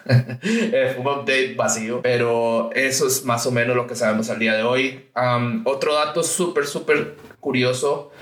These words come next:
que tenemos con esta compra de muchísimo, muchísimo dinero. Eh, hoy, eh, estamos en, iniciando noviembre.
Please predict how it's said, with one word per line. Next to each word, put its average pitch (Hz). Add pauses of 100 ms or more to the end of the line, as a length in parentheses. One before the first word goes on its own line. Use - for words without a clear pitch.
(260)
que 127
tenemos 123
con 127
esta -
compra 139
de 120
muchísimo, 127
muchísimo 113
dinero. 131
Eh, 135
hoy, 185 (340)
eh, 123
estamos 127
en, 127
iniciando 123
noviembre. 151